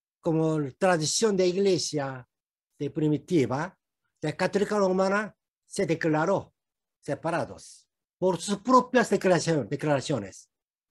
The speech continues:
declarando como, como pontificio o el papado,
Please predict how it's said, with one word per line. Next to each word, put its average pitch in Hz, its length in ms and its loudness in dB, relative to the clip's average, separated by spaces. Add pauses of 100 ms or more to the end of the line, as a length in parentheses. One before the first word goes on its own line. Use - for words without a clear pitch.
(420)
declarando 151 460 2
como, 131 240 -4 (220)
como 143 220 0
pontificio 160 1040 -2 (420)
o 156 120 -4
el 156 140 -4
papado, 165 800 2